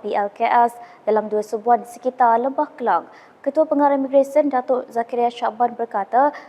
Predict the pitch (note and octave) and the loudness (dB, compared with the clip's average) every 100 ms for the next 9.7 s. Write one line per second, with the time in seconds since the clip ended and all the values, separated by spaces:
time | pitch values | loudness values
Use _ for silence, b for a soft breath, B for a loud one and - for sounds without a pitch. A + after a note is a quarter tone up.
0 | B - C4+ C#4 C#4+ C#4+ D4 C#4+ C#4 C#4 | B 4 4 2 2 2 2 0 0 2
1 | D4+ D4 D4 C4+ C4+ C4+ C4 B3 B3+ A#3 | 0 0 -4 -4 0 0 0 -4 -10 0
2 | B3 A#3 - B3 A3+ A#3+ B3 B3 B3 C4 | 2 2 -2 -4 -4 -4 -4 0 2 0
3 | - B B C4 C4 C4+ A#3 - A#3 - | -2 B B -6 0 2 0 -2 -4 -4
4 | B3 - - B3 A3 G#3 G#3+ B3+ B3+ B3 | -14 -14 -4 -2 0 -2 -6 -6 0 0
5 | A#3+ B B - - G#3+ A3+ A3 A3 G#3+ | -2 B B -10 -2 0 0 0 -2 -2
6 | A3 G#3 G#3 G#3 G#3 G#3+ C4+ C4 C4+ B3 | -4 -2 -2 -4 -4 -8 -10 -4 2 2
7 | G#3+ B B C4+ C4+ D4+ C#4+ D4 C#4 C4 | 0 B B -4 0 0 2 0 0 4
8 | C4 A3 A3 A3 - - C#4 B3+ B3 G3 | 4 4 0 -4 -8 -8 -2 -2 -2 -4
9 | F#3+ C4 D#4+ A#3+ G3 D#3+ | -6 -8 -8 -8 -4 -6